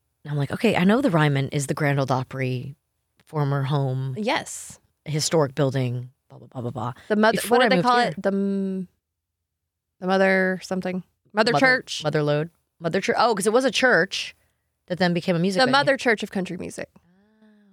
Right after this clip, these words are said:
Speaker 1: It's so pretty. It's actually, and it's a
Speaker 2: It
Speaker 1: great
Speaker 2: is
Speaker 1: place to
Speaker 2: beautiful.
Speaker 1: listen to music.
Speaker 2: There's a lot of really cool old pictures of the Ryman, like, floating out there. There's an Instagram page that I really like,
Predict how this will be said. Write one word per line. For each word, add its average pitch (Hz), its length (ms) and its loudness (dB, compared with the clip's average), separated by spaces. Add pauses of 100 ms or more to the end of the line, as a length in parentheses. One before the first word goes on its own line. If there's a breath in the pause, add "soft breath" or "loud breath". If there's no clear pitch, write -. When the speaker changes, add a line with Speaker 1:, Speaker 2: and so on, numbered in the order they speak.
(160)
Speaker 1:
It's 202 140 -2
so - 100 4
pretty. 156 380 0
It's 170 160 0
actually, 196 320 2
and 175 100 2
it's 175 100 -2
a - 20 0
Speaker 2:
It 151 60 -6
Speaker 1:
great 202 180 2
Speaker 2:
is - 60 -4
Speaker 1:
place 208 160 0
to - 40 -6
Speaker 2:
beautiful. 165 100 2
Speaker 1:
listen 175 160 -4
to 151 60 -2
music. 151 420 -4 (400)
Speaker 2:
There's 269 200 2
a 302 60 2
lot 233 180 4
of 220 80 -2
really 214 180 4
cool 202 280 2
old 185 240 2
pictures 208 560 -4
of 214 120 -8
the 226 80 -2
Ryman, 233 400 0 (460)
like, - 140 -12
floating 208 280 0
out 208 120 0
there. 214 160 0 (260 loud breath)
There's 214 200 2
an 202 220 2
Instagram 208 440 2
page 226 320 -2
that 190 80 -2
I - 20 0
really 196 220 0
like, 196 360 0